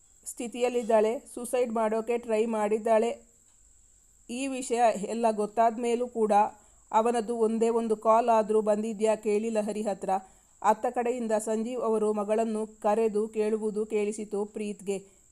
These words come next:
"ಇಲ್ಲ" ಅಂದ್ಲು. ಅದು ಅವನು ಭಯ ಪಟ್ಕೊಂಡಿರಬಹುದು, ಅದಕ್ಕಾಗಿ ಕರೆ ಮಾಡದೇ ಇರಬಹುದು.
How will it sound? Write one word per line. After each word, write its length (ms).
"ಇಲ್ಲ" 260
ಅಂದ್ಲು. 420
ಅದು 340
ಅವನು 400
ಭಯ 280
ಪಟ್ಕೊಂಡಿರಬಹುದು, 840
ಅದಕ್ಕಾಗಿ 600
ಕರೆ 220
ಮಾಡದೇ 380
ಇರಬಹುದು. 720